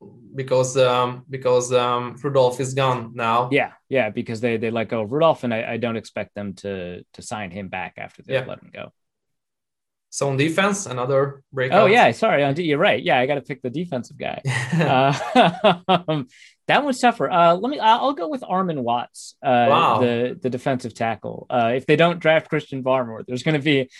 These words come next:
Speaker 2: all kinds of opportunity for someone like Armon Watts, who I thought, um, in twenty nineteen, the final two games of the season, especially, you know, he played a full game against Chicago in week seventeen. I thought he played really well.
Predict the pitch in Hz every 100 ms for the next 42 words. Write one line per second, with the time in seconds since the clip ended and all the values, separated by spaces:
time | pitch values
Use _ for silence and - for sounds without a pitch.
0 | - - 147 139 147 131 131 127 120 147
1 | 160 131 123 117 - 120 120 - 117 110
2 | 110 131 123 - 117 110 - 110 110 110
3 | _ _ _ _ 127 113 110 - 127 -
4 | 151 135 127 123 - 143 139 147 131 -
5 | 131 123 110 127 120 117 110 113 104 123
6 | 113 113 101 127 117 127 113 110 123 107
7 | 113 123 104 - 123 113 107 110 101 -
8 | - 113 113 110 107 107 - 110 101 110
9 | 104 98 _ _ 127 123 143 123 - 120
10 | 101 95 113 120 113 104 98 92 82